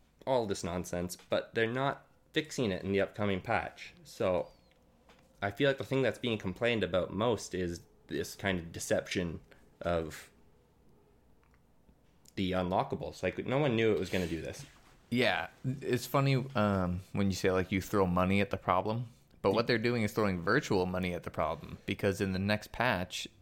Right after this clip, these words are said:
Speaker 2: everyone's gonna get, it should be sometime this week if you're hearing this on Monday. Um, so you'll get five hundred thousand coins, five hundred hearts, a thousand soul fragments,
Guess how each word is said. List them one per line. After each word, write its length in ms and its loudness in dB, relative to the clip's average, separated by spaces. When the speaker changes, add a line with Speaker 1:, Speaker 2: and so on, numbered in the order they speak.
Speaker 2:
everyone's 440 0
gonna 220 -2
get, 280 -2
it 80 -2
should 180 -2
be 80 2
sometime 640 0
this 260 0
week 280 -2
if 140 -6
you're 140 -4
hearing 400 -4
this 400 -8
on 240 0
Monday. 440 -4
Um, 460 -2
so 200 0
you'll 240 2
get 300 0
five 220 4
hundred 220 -2
thousand 300 2
coins, 360 0
five 240 2
hundred 260 -6
hearts, 380 0
a 60 -6
thousand 520 0
soul 260 0
fragments, 580 -2